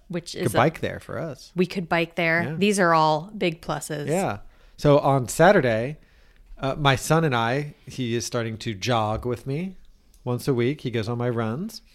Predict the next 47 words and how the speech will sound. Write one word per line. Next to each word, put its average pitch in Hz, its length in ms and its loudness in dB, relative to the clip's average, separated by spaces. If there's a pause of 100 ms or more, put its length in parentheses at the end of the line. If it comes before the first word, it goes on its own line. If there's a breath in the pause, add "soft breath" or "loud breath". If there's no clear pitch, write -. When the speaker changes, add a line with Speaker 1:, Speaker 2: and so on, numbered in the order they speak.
(340)
Speaker 2:
And 147 200 -4
I 147 120 2
surprised 131 560 -2
him 147 180 -6
by 135 640 0
going 117 280 -4
to 139 420 -6 (280 soft breath)
Muchacho 180 640 4 (380 soft breath)
for 165 640 0
lunch. 196 580 2 (220 soft breath)
And 135 180 2
I 135 80 4
told 139 280 2
you 226 120 4
about 143 280 4
it 170 160 0
and 139 100 -4
was 131 120 0
like, 135 180 4
"Hey, 220 140 2
you 175 160 0
come 165 160 2
and 170 100 0
join 220 260 2
us." - 300 -12
Speaker 1:
Yeah, 233 300 4
Speaker 2:
And 208 100 4
Speaker 1:
you 240 180 6
Speaker 2:
you 190 40 6
Speaker 1:
and 233 120 6
Speaker 2:
kinda 277 140 6
Speaker 1:
he 262 100 4
Speaker 2:
slept 139 220 4
on 113 160 0
that 104 160 0
invite 113 320 -2
a 131 40 0
little 131 300 0
bit, 117 340 -2
but, 143 220 4
Speaker 1:
A 247 40 0
Speaker 2:
uh, 247 40 0
Speaker 1:
little. 160 380 4
Speaker 2:
you 202 60 0
joined 180 260 8
us 196 120 4
eventually. 139 580 -4